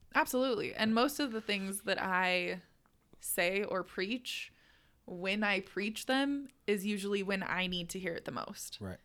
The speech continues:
Speaker 1: And I know that I'm not alone. I know that there are dozens, hundreds of people that also need to hear that.
Speaker 2: Right.
Speaker 1: Um,
Speaker 2: Thousands.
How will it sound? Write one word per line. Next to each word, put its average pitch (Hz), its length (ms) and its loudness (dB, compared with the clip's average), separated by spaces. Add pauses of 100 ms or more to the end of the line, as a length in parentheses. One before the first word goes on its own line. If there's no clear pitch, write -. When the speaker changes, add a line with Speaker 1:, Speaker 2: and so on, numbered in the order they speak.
(120)
Speaker 1:
And 208 140 4
I 214 80 8
know 214 200 6
that 196 160 4
I'm 196 220 2
not 180 640 -2 (340)
alone. 190 720 2 (580)
I 196 120 2
know 185 400 4
that 180 240 4
there 180 340 4
are 180 560 0 (1160)
dozens, 202 680 0 (100)
hundreds 214 800 -2
of 208 260 0
people 240 420 0
that 220 160 2
also 196 240 4
need 226 180 2
to 247 80 -2
hear 247 180 0
that. 277 360 0
Speaker 2:
Right. 101 160 -8 (720)
Speaker 1:
Um, - 580 -4
Speaker 2:
Thousands. 117 720 2